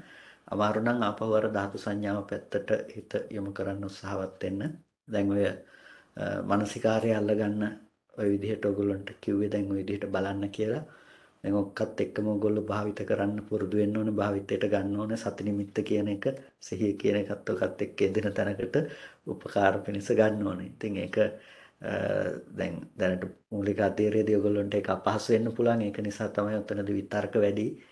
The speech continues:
අපි දැන් මේක ගැන හිතන්න තමයි පෙළඹෙන්නේ. ඒක නිසා සති නිමිත්ත කියන එක මම වෙනම ඔයගොල්ලන්ට එතනදී සිහිපත් කළේ නැහැ. හැබැයි ඒක නුවණක් විදිහට ඔයගොල්ලෝ පාවිච්චි කරන්න යනකොට, ඒ කියන්නේ දැන් ඔය අපි දැන් හිතනවානේ අරමුණු මේක මෙහෙමයි මෙහෙමයි කියලා.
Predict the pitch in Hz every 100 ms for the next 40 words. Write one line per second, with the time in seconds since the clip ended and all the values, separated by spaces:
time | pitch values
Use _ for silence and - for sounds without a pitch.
0 | - _ - 98 104 101 95 101 98 98
1 | 95 104 - 107 110 104 113 107 - 101
2 | 101 104 104 123 - - 101 101 98 98
3 | 107 101 98 - 98 98 98 95 101 95
4 | 95 95 95 92 95 95 98 98 - -
5 | - - 101 98 95 98 - 101 92 -
6 | 98 95 101 - 98 98 95 95 107 151
7 | - - - _ - 101 104 101 98 101
8 | 107 151 - 131 123 139 131 120 120 117
9 | - 104 113 120 123 131 131 135 135 135
10 | 139 143 139 _ - 101 92 92 87 -
11 | 101 98 98 98 92 95 104 95 113 123
12 | 135 139 - - _ - _ _ - 104
13 | 104 104 95 98 101 98 101 101 101 101
14 | 104 104 - 120